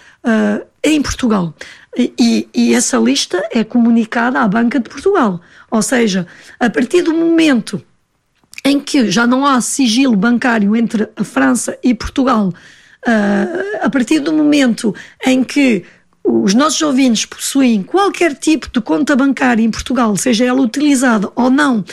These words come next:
tenha ela muito dinheiro ou não, ah, seja ela,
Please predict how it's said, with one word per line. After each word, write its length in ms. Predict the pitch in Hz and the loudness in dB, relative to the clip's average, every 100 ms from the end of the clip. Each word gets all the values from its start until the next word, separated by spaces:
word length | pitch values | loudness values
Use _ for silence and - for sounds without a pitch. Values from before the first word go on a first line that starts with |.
| - - - - | -16 -18 -10 -2
tenha 320 | 277 269 277 | 0 2 2
ela 160 | 269 254 | 2 2
muito 380 | 240 311 - 302 | 2 0 -4 -4
dinheiro 520 | 294 302 277 247 196 - - | 0 2 2 0 -2 -6 -14
ou 200 | - 226 | -4 0
não, 460 | 190 196 208 302 440 - - - - | 2 2 2 2 -2 -8 -18 -12 -4
ah, 200 | 233 254 | -2 -2
seja 400 | - 302 262 294 | -2 0 2 2
ela, 560 | 294 285 262 226 208 | 2 2 0 0 -4